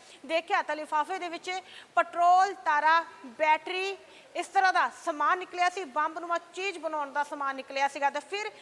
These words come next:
ਪੁਲਿਸ ਵੱਲੋਂ ਲਗਾਤਾਰ ਇਸ ਦੀ ਜਾਂਚ ਕੀਤੀ ਗਈ ਤੇ ਦੋਵੇਂ ਮੁਲਜ਼ਮ ਜਿਹੜੇ ਪੁਲਿਸ ਦੇ ਵੱਲੋਂ ਗ੍ਰਿਫਤਾਰ ਕਰ ਲਏ ਗਏ ਆ। ਚਾਚੇ ਦਾ, ਅਹ, ਭਤੀਜਾ ਅਤੇ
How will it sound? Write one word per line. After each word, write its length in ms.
ਪੁਲਿਸ 260
ਵੱਲੋਂ 240
ਲਗਾਤਾਰ 320
ਇਸ 100
ਦੀ 120
ਜਾਂਚ 340
ਕੀਤੀ 300
ਗਈ 100
ਤੇ 140
ਦੋਵੇਂ 420
ਮੁਲਜ਼ਮ 380
ਜਿਹੜੇ 200
ਪੁਲਿਸ 240
ਦੇ 80
ਵੱਲੋਂ 200
ਗ੍ਰਿਫਤਾਰ 480
ਕਰ 160
ਲਏ 180
ਗਏ 260
ਆ। 140
ਚਾਚੇ 420
ਦਾ, 60
ਅਹ, 280
ਭਤੀਜਾ 600
ਅਤੇ 320